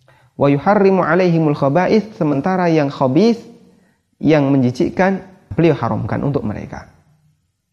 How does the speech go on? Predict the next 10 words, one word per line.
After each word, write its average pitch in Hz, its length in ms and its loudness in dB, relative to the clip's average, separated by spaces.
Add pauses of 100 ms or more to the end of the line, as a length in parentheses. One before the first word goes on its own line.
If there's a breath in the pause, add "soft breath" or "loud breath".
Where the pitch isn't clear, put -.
(1120 soft breath)
Artinya, 214 640 0 (880)
semua 196 640 2
yang 160 160 4
halal 170 440 0
berarti 131 280 0
thayyib, 139 440 0 (1000)
dan 127 160 0
semua 160 400 0
yang 139 160 0
haram 190 560 0